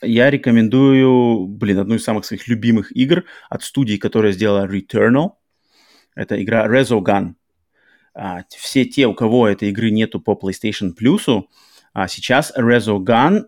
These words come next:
э, на распродаже до двадцать третьего июня за шестьсот девяносто шесть рублей. Но если у вас есть PlayStation Plus, то там ещё как, ещё плюс двадцать пять процентов. Я не знаю, сколько там, э, будет цифра, но, короче, а,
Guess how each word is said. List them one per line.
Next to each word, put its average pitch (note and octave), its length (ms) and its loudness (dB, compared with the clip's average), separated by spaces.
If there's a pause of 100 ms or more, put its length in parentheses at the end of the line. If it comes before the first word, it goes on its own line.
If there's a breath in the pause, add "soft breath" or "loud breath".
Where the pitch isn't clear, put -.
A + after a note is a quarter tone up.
(100)
э, G2+ 340 -4
на A2 280 2
распродаже A#2 640 0
до A#2 160 -2
двадцать G#2+ 260 -2
третьего A2+ 260 -2
июня C#3+ 220 2
за A2 200 0
шестьсот - 600 -2
девяносто A2+ 480 0
шесть - 280 -6
рублей. A#2+ 380 0 (320 loud breath)
Но D3 280 4
если B2+ 280 0
у C3 40 2
вас B2+ 140 0
есть - 200 -2
PlayStation B2 560 2
Plus, F3 300 2 (520)
то A#2+ 100 -2
там C#3+ 380 0
ещё - 220 -4
как, C3 140 -10
ещё C3+ 220 -4
плюс C#3 220 0
двадцать A#2 280 0
пять A2 120 -8
процентов. G#2+ 420 -4
Я G#2+ 80 0
не G#2+ 80 0
знаю, A2+ 140 0
сколько A2 300 -4
там, G2+ 240 -2 (300 loud breath)
э, G#2+ 80 -4
будет G2 440 -4
цифра, E3+ 280 -2
но, A2 100 0
короче, A#2+ 280 0
а, A2+ 100 2